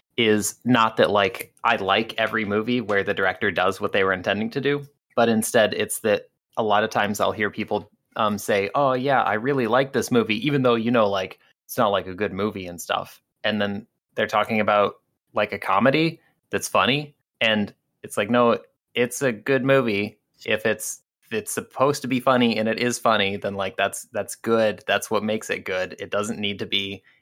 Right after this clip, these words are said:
a, like, high budget drama with spectacular effects.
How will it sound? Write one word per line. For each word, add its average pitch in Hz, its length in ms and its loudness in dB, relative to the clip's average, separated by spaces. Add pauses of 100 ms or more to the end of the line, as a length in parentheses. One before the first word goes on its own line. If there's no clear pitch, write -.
(160)
a, 87 380 0
like, 92 320 -4 (340)
high 104 280 0
budget 98 500 0
drama 92 500 0
with 90 200 -4
spectacular 92 1080 -4
effects. - 480 -6